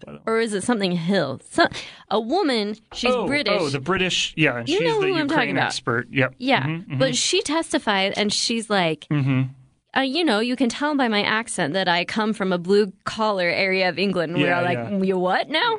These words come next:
Speaker 2: Like,
Speaker 1: Uh,
Speaker 2: what?
Speaker 1: I'll
Speaker 2: Like,
Speaker 1: take your word for it,
Speaker 2: the only
Speaker 1: Anita.
Speaker 2: time I've really been like, "Oh, there's, like, uh, trashy parts of England," was when I was watching Love Island, and I was like, "W-, is this English? Like, what are they speaking?"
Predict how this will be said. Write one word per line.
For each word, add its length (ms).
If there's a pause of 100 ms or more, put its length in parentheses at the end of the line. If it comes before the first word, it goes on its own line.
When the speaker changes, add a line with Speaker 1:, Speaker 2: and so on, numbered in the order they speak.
Speaker 2:
Like, 340
Speaker 1:
Uh, 40
Speaker 2:
what? 340 (320)
Speaker 1:
I'll 80
Speaker 2:
Like, 140
Speaker 1:
take 200
your 120
word 260
for 280
it, 120
Speaker 2:
the 160
only 280
Speaker 1:
Anita. 140
Speaker 2:
time 220
I've 240
really 300
been 300
like, 220 (140)
"Oh, 260
there's, 360
like, 400 (340)
uh, 140
trashy 360
parts 240
of 80
England," 340
was 120
when 140
I 60
was 100
watching 300
Love 180
Island, 440
and 100
I 80
was 120
like, 180
"W-, 140 (160)
is 100
this 200
English? 460
Like, 120
what 240
are 140
they 120
speaking?" 840